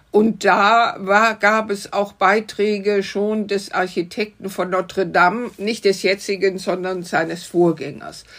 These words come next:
Aber so direkte Beziehungen gab es nicht, aber über gewisse Konferenzen, auch die Glasmalerei hatte, glaub, Kontakte, die sind international sehr gut vernetzt. Aber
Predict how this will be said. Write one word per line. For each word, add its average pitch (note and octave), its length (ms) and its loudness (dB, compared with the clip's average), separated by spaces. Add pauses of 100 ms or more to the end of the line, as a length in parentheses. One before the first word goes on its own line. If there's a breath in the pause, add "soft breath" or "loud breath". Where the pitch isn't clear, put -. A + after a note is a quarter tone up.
(420 loud breath)
Aber F#3+ 300 6 (100)
so G3 240 8
direkte G3 520 0
Beziehungen G#3+ 800 -2
gab F3+ 360 2
es F3 240 -10
nicht, G#3 640 -6
aber F#3+ 360 4
über G3+ 420 2 (340 loud breath)
gewisse F#3+ 420 2
Konferenzen, G3 1500 -2 (240 loud breath)
auch F#3+ 240 -4
die F#3+ 180 -6
Glasmalerei F3 1080 2
hatte, F3+ 300 -2
glaub, E3+ 340 0
Kontakte, F3 760 -2
die F3 200 -6
sind F3+ 320 -6
international E3 880 -2
sehr - 180 -4
gut F3+ 260 -10
vernetzt. D#3+ 680 -6 (500 loud breath)
Aber F3+ 460 4